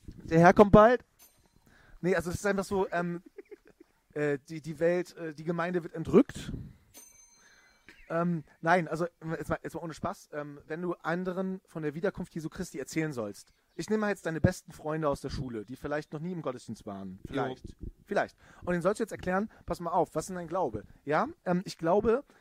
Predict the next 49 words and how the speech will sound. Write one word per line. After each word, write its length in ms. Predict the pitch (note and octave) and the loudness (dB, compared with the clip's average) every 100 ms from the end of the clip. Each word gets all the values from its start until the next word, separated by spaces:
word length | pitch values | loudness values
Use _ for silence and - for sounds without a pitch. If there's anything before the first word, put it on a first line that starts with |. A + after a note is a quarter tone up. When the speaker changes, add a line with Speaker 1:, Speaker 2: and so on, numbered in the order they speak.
| _ _ _ - | _ _ _ -4
Speaker 1:
dass 180 | A3+ - | -2 0
der 80 | G3 | -4
Herr 60 | F#3+ | -4
Jesus, 640 | F#3 A3+ F#3+ G3+ - - | -6 -8 -6 -8 -8 -8
ähm, 220 | F#3 E3+ D#3 | -6 -4 -6
wiederkommt 640 | E3+ E3 - E3+ E3+ - _ _ - | -4 -4 -4 -4 -4 -10 _ _ -4
und 180 | E3+ E3 | -4 -2
uns 180 | D#3 - | -6 -4
alle 400 | C#3+ C#3+ C#3 C3 _ _ _ | -2 0 -2 -4 _ _ _
zu 240 | - C3 | -4 -4
sich 240 | B2+ A2+ - | -4 -2 0
holt. 360 | F#2+ F#2 F#2 | 0 -2 -12
Speaker 2:
So 220 | A#2+ C3 C#3 | -12 -10 -6
wie 140 | F#3+ | -2
er 100 | E3 | -2
gen 220 | E3 D#3 | -2 -2
Himmel 260 | D#3 G#3 A#2 | -2 -2 -4
gefahren 540 | G#2+ - G2+ G2 F#2+ | -8 -8 -8 -10 -14
ist. 300 | G2 - - _ - | -16 -16 -20 _ -8
Speaker 1:
Richtig, 320 | D3+ D#3+ C3+ | -6 -4 -4
so 200 | E3+ C#4+ | 0 2
wird 140 | C4 - | 2 -2
er 180 | F#3 E3 | -4 -6
wiederkommen 580 | E3+ E3 - D#3+ D#3 | -4 -4 -2 -2 0
Speaker 2:
Ja. 40 | G#2 | -2
Speaker 1:
und 160 | C#3 | -2
jetzt 140 | C#3 - | -2 0
können 160 | E3 | 2
wir 60 | D#3 | 4
noch 80 | D3+ | 2
ein 40 | |
bisschen 340 | D3 - C#3 - | -2 -4 -6 -6
klingeln 380 | F3 F3+ F3+ | -6 -2 -4
und, 300 | E3+ C#3 - | -4 -8 -8
äh, 80 | C3 | -12
vorlesen, 580 | - D#3+ E3+ C#3+ D3 G#3 - - _ | -8 -4 -2 -2 -4 -10 -14 -20 _
aber, 340 | D#3 D#3 D3 - | 2 4 2 0
ähm, 280 | D3 C#3+ C#3 | -4 -6 -10
Speaker 2:
Da 80 | A#2 | -14
brauchst 180 | B2 D#3+ | -6 -4
du 60 | |
Speaker 1:
ich, 60 | D3+ | -4
Speaker 2:
echt 100 | - | -2
gute 200 | F3+ F#3+ | -2 -2
Freunde. 360 | C3 D#3 C#3+ B2+ | 0 0 0 2
Speaker 1:
Nein, 160 | G#3+ F#3+ | 2 0
ich, 220 | - A3+ | -2 -2
also 180 | F3 - | -2 -4
ich, 120 | F#3+ | -6